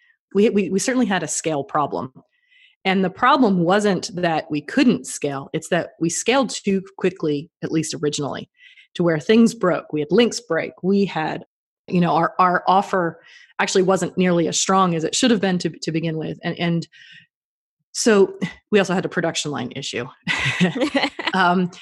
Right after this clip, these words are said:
Speaker 1: you know, w-, especially when you're, you're in the process of, of rebranding, you know, and we went from one, one to the other. So we had, we had all, we had some, you know, productivity errors. We had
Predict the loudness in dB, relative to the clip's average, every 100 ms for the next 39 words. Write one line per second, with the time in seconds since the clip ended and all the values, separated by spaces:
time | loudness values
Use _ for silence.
0 | -12 -2 0 2 2 0 2 0 0 0
1 | 0 0 0 -2 -2 0 0 0 -2 0
2 | -2 -2 -2 -4 -4 -4 -4 -2 2 2
3 | 2 0 2 2 2 2 0 -2 -2 -2
4 | -4 -4 -6 -6 -6 -2 -2 -2 -4 -4
5 | -4 -4 -4 -4 -2 -2 0 2 4 2
6 | 2 2 2 2 0 -2 -2 -2 -4 -10
7 | -8 -8 -8 -10 _ -10 -10 -2 2 2
8 | 2 0 _ -4 -2 -2 -2 -2 -4 -4
9 | -8 -8 -10